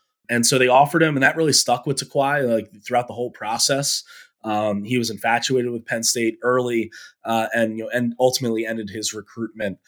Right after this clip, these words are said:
uh, this week by committing to Penn State over Pitt, over Ohio State, Michigan, Michigan State. So more on Taquai in that story if, if you, uh, wanna go take a look and, and read that,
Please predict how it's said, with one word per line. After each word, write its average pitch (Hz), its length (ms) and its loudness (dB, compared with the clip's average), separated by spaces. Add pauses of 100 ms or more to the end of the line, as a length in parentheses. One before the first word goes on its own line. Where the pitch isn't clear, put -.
(320)
uh, 104 300 0
this 117 260 0
week 113 180 -2
by 107 120 0
committing 113 340 -8
to 107 60 -8
Penn 110 220 -6
State 110 380 -2
over 113 380 -2
Pitt, 104 420 -6
over 107 320 -8
Ohio 104 400 -6
State, 104 420 -4
Michigan, 104 440 -6
Michigan 101 340 -8
State. 104 380 -6
So 101 240 -4 (360)
more 151 240 4
on 143 140 4
Taquai 131 560 0
in 117 100 -4
that 113 200 -4
story 139 440 0
if, 117 160 -6
if 110 200 -18
you, 110 340 -6 (320)
uh, 104 180 -2
wanna 113 160 0
go 113 220 -2
take 120 200 -2
a 110 40 -8
look 117 280 -2
and, 110 200 -10
and 101 180 -10
read 120 200 -4
that, 135 260 0